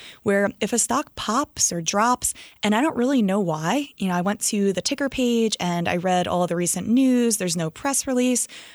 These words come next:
I go to Twitter. And I look for, I, I search for the ticker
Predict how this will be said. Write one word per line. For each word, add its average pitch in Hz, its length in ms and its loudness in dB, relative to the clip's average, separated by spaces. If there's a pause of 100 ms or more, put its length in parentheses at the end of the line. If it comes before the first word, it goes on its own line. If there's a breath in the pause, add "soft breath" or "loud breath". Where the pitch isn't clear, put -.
I 190 60 0
go 254 100 0
to 415 80 2
Twitter. - 400 -2 (460 loud breath)
And 190 160 0
I 196 460 2
look 175 300 -2
for, 202 320 -2
I, 190 160 -2
I 185 80 -2
search 196 400 -2
for 240 100 -4
the 254 80 -4
ticker 202 380 -2